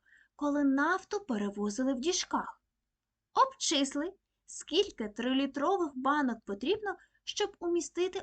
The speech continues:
один барель нафти. Відомо, що один барель нафти — це близько сто п'ятдесяти дев'яти літрів. Тобто сто п'ятдесят дев'ять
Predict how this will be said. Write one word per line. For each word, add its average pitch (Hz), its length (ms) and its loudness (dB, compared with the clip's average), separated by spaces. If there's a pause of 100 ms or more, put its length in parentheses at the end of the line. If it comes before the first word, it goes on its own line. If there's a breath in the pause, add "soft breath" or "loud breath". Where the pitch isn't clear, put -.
один 320 460 -2
барель 339 480 2
нафти. 320 560 -2 (760 loud breath)
Відомо, 269 440 4
що - 280 -4
один 254 440 0
барель 233 440 2
нафти — 226 720 2
це 302 140 -2
близько 320 460 0
сто - 240 -4
п'ятдесяти 294 520 -4
дев'яти 262 420 0
літрів. 285 400 -4 (840 loud breath)
Тобто 349 360 2
сто 339 200 -2
п'ятдесят 202 480 -4
дев'ять 508 480 4